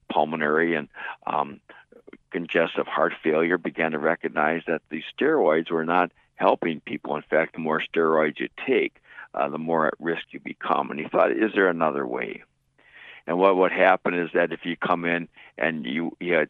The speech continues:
C O P D and then you were told you couldn't get back on your tractor, what does that create? More levels of anxiety and stress. And so then therefore it made breathing in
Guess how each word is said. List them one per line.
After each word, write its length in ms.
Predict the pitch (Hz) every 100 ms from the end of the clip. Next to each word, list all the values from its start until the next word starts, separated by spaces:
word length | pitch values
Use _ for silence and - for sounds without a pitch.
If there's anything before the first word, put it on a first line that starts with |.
| -
C 120 | 87
O 60 | 80
P 220 | 85 80 87
D 200 | 90 -
and 160 | 92 87
then 160 | 92 92
you 100 | 80
were 120 | 80
told 380 | - 95 95 92
you 80 |
couldn't 260 | - 95 85
get 120 | -
back 260 | 82 85 80
on 140 | 85
your 200 | 73 71 - _ _
tractor, 500 | - 87 107 - 82
what 140 | 80 92
does 140 | 87
that 180 | 90 -
create? 580 | - 113 135 131 76 - _ _ - _
More 300 | 82 87 90
levels 300 | 92 90 87
of 120 | 85
anxiety 760 | 82 82 80 85 90 90 87 85
and 120 | 80
stress. 460 | - - 98 92 87 -
And 120 | 76
so 100 | 78
then 180 | 71 85
therefore 500 | 80 - 90 87 85 - -
it 220 | - 69 90 76
made 420 | 87 92 92 78 - - _ _
breathing 380 | 98 104 90 95
in 340 | 87 87 85